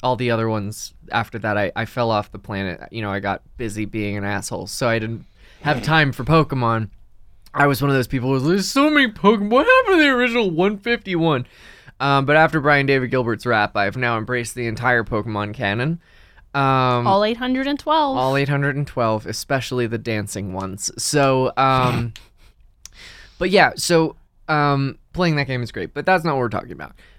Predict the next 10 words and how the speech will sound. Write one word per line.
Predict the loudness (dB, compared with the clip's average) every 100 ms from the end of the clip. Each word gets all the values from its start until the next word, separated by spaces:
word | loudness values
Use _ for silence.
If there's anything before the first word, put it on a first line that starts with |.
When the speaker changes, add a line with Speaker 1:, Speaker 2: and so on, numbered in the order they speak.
| _
Speaker 1:
Um, | 0 4 4 2 -2 -2
what | 0
we're |
talking | 4 4
about | 4 4 4
is | -2
Griffin | 4 4 4 2 2 0 -6 -10 -6
playing | -2 0
Pokemon | 0 0 2 2
Y, | 2 0 -2